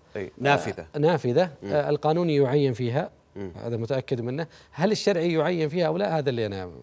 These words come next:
Speaker 2: ماني متأكد منه.
Speaker 1: أه، في فرق بين هذه اللجان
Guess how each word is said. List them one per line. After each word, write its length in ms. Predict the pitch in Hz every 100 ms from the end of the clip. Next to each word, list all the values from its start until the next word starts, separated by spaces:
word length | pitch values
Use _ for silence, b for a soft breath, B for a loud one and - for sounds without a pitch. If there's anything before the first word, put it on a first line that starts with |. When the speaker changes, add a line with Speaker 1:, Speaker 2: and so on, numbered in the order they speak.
| 95
Speaker 2:
ماني 220 | 101 101
متأكد 440 | 95 98 95 90 82
منه. 160 | 67 - -
Speaker 1:
أه، 100 | 92 -
في 380 | - - 262 302
فرق 400 | - 180 185 185
بين 360 | 123 110 113
هذه 260 | 110 131 120
اللجان 720 | 101 98 104 101 101 131